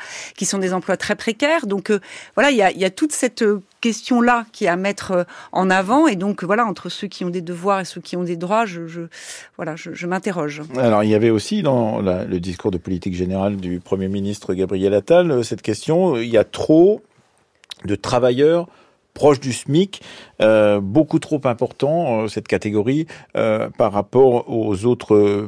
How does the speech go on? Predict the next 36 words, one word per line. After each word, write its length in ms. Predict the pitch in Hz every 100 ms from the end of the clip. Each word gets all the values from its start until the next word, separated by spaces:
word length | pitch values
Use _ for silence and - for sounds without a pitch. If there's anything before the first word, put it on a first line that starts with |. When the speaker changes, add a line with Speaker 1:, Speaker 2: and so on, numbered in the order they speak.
| -
Speaker 2:
pays 260 | - 113 110
voisins. 540 | 101 104 110 113 160
Qu'est-ce 260 | 185 131 123
que 120 | -
vous 100 | 113
pensez 400 | 101 113 107 139
de 160 | 135 113
cette 300 | - 104 113
idée 240 | 104 143
qu'il 160 | 143 110
y 100 | 104
aurait 160 | 101
trop 340 | 98 - 131 135
de, 280 | 110 101 98
de 140 | 101
travailleurs 420 | - 101 101 107
proches 400 | - - 101 95
du 120 | - 98
smic, 440 | - 123 156 131
euh, 120 | 117 - - - 117 110
Nicolas 380 | 110 - 107
Marquez, 400 | 107 107 - 147 160
et, 260 | 123 117 127
et 60 | 110
qu'est-ce 180 | 135
que 100 | -
ça 160 | 127 110
dit 260 | 107 165 180
justement 480 | 110 - 117 156
de, 260 | 147 117 107 - -
sur 320 | - - 113 -
qui 160 | 160
doivent 300 | 147 127 -
porter 320 | - - 131
les 180 | 120 98
efforts, 400 | 95 - 120 143